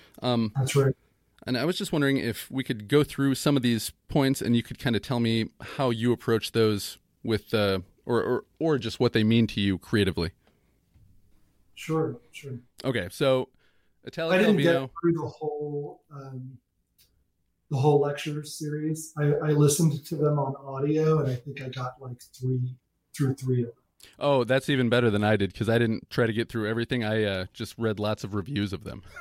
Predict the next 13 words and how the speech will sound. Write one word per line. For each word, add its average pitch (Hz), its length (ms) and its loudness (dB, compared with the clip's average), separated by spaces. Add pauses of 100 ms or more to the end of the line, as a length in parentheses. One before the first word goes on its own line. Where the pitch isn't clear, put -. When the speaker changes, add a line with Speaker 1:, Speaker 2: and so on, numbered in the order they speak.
(160)
Speaker 1:
<laughs> 180 140 -4 (600)
Speaker 2:
Okay. - 220 2 (1080)
Speaker 1:
But, 131 220 -2
um, 123 380 0 (280)
so 131 440 6 (520)
the 123 120 -14
things 196 260 2
that 151 100 -2
he 151 80 0
talks 135 260 0
about, 120 300 0
which, 110 320 -2
uh, 104 280 2